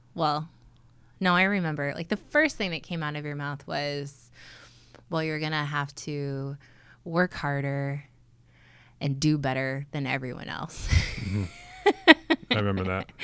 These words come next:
Speaker 1: Which is a hundred percent true.
Speaker 2: Yeah. Like, a woman in seminary starts a few pegs lower,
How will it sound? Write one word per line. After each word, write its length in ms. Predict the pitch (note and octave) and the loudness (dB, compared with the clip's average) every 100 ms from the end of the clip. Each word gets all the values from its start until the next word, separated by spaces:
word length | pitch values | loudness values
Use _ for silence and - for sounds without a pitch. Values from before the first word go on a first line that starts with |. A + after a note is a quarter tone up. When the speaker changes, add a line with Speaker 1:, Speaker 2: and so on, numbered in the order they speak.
| - - - - - | -2 0 -4 -8 -6
Speaker 1:
Which 200 | A3+ A3+ | 0 0
is 140 | A3 G3 | 2 2
a 80 | |
hundred 300 | F3+ D3+ C#3+ | 2 0 -2
percent 360 | D3+ C#3+ C3 - | -4 -6 -8 -12
true. 360 | - - - - _ - - - - C3+ | -8 -6 -6 -8 _ -20 -20 -20 -14 -4
Speaker 2:
Yeah. 180 | G#2 F#2+ A#2+ B2 | -4 -4 -12 -6
Like, 220 | A#2+ A2+ A#2+ A#2 A#2+ - - - - - D3 | 0 0 -2 -2 6 8 8 4 0 -4 2
a 80 | C3+ | 8
woman 300 | B2 C#3 C#3 | 10 10 8
in 80 | B2 | 6
seminary 420 | - A#2 A2+ G#2+ | 6 4 6 4
starts 380 | - A2+ A2 - | 2 2 2 2
a 80 | G#2+ | -2
few 200 | A2 G#2+ | 0 2
pegs 320 | A2 G#2 F#2 | 4 4 4
lower, 360 | F#2+ F#2 F2+ | 4 4 2